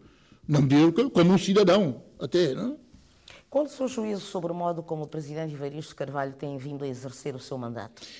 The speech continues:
Speaker 1: Ou sei lá, eu não queria debruçar-me muito sobre o antigo presidente, eu não venho falar de criticar o atual presidente, isto não seria correto. Sabe o que é que está a acontecer ao antigo presidente em Benin,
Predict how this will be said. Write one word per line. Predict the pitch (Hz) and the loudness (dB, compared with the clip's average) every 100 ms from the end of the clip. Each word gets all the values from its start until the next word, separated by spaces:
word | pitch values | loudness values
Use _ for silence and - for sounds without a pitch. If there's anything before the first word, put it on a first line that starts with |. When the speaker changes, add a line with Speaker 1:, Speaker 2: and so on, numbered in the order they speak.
| - - | -16 -4
Speaker 1:
Ou | 214 | 0
sei | 196 | 2
lá, | 185 | 2
eu | 254 | 2
não | 285 277 | 2 2
queria | - 190 190 180 170 165 | 2 4 6 6 6 2
debruçar-me | 180 190 143 147 131 - 147 139 | -2 -6 -4 -2 -2 2 2 2
muito | 147 143 | -2 -2
sobre | 170 160 | -4 -4
o | 156 180 175 185 | -6 -6 -6 -8
antigo | 156 170 | -6 -4
presidente, | 170 165 185 190 202 202 - - - _ | -4 -2 2 4 4 0 -8 -20 -20 _
eu | 156 160 | 2 4
não | 165 165 | 4 2
venho | 147 165 170 180 180 - | 2 2 2 0 -6 -10
falar | - 165 156 160 | -2 2 2 0
de | 151 | -4
criticar | 147 151 156 - 156 | -8 -6 -6 0 2
o | 170 165 | 2 -2
atual | - 151 | 0 -2
presidente, | 147 165 147 143 - | -2 -8 -6 -8 -10
isto | - | -12
não | 160 | -12
seria | 147 170 160 | -10 -8 -8
correto. | 165 175 175 175 - - _ _ _ _ _ | -8 -4 -4 -4 -12 -20 _ _ _ _ _
Sabe | - 226 | -6 -4
o | 214 | 0
que | |
é | 208 | -2
que | |
está | - | 2
a | 170 | 2
acontecer | 160 135 - 160 147 147 - | 2 0 2 2 2 -8 -4
ao | 147 | -2
antigo | 139 151 131 | 0 -2 -2
presidente | 151 123 131 135 139 - _ _ - | -2 0 2 2 0 -8 _ _ -4
em | |
Benin, | 131 131 160 160 | 0 2 0 -2